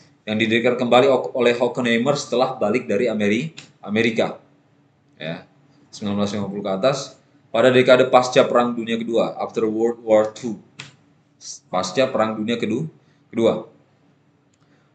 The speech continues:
Fakta penting lain ialah bahwa Institut Penelitian Sosial itu mengumpulkan sarjana-sarjana dari berbagai bidang keilmuan. Jadi bukan dari filosofi doang,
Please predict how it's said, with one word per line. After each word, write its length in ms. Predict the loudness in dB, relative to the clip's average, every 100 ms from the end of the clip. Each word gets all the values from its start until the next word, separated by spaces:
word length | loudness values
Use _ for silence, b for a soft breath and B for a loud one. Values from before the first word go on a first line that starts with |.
| _
Fakta 320 | 2 6 6
penting 320 | 6 4 4 6
lain 320 | 6 6 4
ialah 240 | 4 6
bahwa 240 | 6 8 6
Institut 560 | 2 -4 -4 -2 -4 -4
Penelitian 400 | -2 2 2 2
Sosial 560 | -2 0 2 2 -2 -10
itu 80 |
mengumpulkan 560 | -10 -8 -4 -2 -2 -2
sarjana-sarjana 960 | -2 0 2 0 0 -2 0 0 0 0
dari 240 | 0 0
berbagai 1120 | -2 -4 -6 -6 0 0 2 4 4 4 2
bidang 400 | -2 2 2 2
keilmuan. 560 | -2 -2 -2 -2 -4 -12 _ b b b -6
Jadi 160 | -2
bukan 400 | 0 2 2 2
dari 400 | 4 4 4 0
filosofi 560 | -2 0 0 0 -2 -2
doang, 320 | 0 0 -2